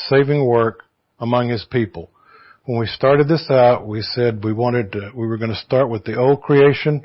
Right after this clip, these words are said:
which God created. It was good. Man fell into sin.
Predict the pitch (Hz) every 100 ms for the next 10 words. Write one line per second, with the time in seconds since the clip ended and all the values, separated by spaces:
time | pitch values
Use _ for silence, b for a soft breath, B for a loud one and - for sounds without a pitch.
0 | - 107 - 120 117 - 120 123 127 -
1 | 120 - _ - 92 - 120 98 85 -
2 | _ _ _ _ b b b b b b
3 | b b b b 113 120 127 123 - 139
4 | 143 147 143 - 147 104 95